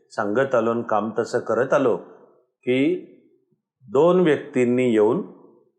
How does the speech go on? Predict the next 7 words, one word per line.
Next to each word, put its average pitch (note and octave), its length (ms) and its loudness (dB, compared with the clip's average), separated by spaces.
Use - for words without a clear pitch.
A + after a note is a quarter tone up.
बांधकामाची B2 800 0
परवानगी A2 540 0
मागणारा G2+ 460 -2
बिनशेतीचा B2 840 -2
अर्ज G2 200 -2
दाखल A2+ 420 -4
केला. B2 220 -4